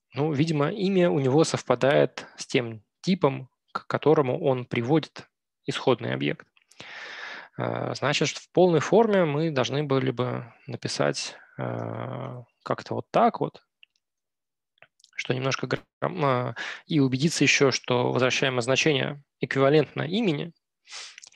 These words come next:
э, поскольку именно к этому типу мы приводим наш объект. Ну, в общем, это, конечно, громоздко. Ну, и тут, естественно, ничего н-, нельзя писать. Э, то есть, э, у такого оператора большее существенное ограничение, чем у обычного оператора.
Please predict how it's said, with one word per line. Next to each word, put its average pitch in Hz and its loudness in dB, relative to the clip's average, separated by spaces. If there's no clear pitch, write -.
э, 123 -6
поскольку - -6
именно 120 0
к - -2
этому 151 4
типу - -4
мы 117 -4
приводим 127 0
наш 123 -2
объект. 131 -6
Ну, 160 6
в 151 8
общем, 175 4
это, 151 4
конечно, 147 0
громоздко. 131 -2
Ну, 147 -4
и 135 -4
тут, 139 -4
естественно, - -8
ничего 131 -10
н-, 123 -16
нельзя 131 -2
писать. - -10
Э, 131 -4
то 139 0
есть, - -4
э, 131 0
у 151 0
такого 147 2
оператора 139 2
большее 131 2
существенное 135 0
ограничение, 147 0
чем 127 -2
у 131 0
обычного 131 -2
оператора. 131 -6